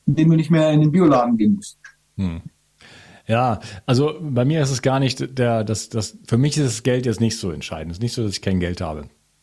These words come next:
Speaker 2: Für mich ist, äh, ist es entscheidend, dass ich etwas, also ich kenne das Gefühl noch, als ich in Spanien gewohnt habe, in Andal-, in Andalucía, da hatte ich einen Garten und dann geht man hinten rein, habe ich ja eben erzählt, Salat und dann auf den Teller. Ne? Also das Gefühl ist, äh,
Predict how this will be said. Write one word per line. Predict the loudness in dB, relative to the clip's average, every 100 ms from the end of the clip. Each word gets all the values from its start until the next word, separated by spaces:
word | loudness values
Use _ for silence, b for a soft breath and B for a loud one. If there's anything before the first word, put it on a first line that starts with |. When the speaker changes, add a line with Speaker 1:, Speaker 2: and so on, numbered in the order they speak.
| _ _ _ -4
Speaker 2:
Für | 0
mich | 2 0
ist, | -8 -10 _ _ -6
äh, | -4 -2 -4 -8 -8
ist | -8 -6
es | -8
entscheidend, | -6 -2 0 0 -2 -4
dass |
ich | -8 -8
etwas, | -8 -8 -8 -4
also | -2 -2 B B
ich | -6 -2
kenne | -2 0
das | -2 -4
Gefühl | 0 0
noch, | 2 0
als |
ich | -2
in | -2
Spanien | -2 0 0
gewohnt | 0 0 0 0
habe, |
in | 0
Andal-, | 2 0 -2
in | -2 -4 -2
Andalucía, | -2 0 0 0 0 0 0 -2 -4 -8 -6 -6
da | 0 0 0 -2 -2
hatte | -2 -2
ich | 0
einen | 0
Garten | 2 -2 -2 -4
und | 0
dann | 0
geht | 0 0
man | 2
hinten | 2 0
rein, | 0 0
habe | -2 -2
ich |
ja | -4
eben | -2
erzählt, | -2 0 0 0 -10 -8
Salat | -2 0 0 -2 -8 _ _
und | -2 0
dann | -2
auf | -4
den | -10
Teller. | -8 -8 -10 -16 B B B -4
Ne? | -2 -2
Also | 0 0
das | 2 0
Gefühl | -4 -2 0 0
ist, | -2 -4 -4 -8 -4
äh, | -2 0 -2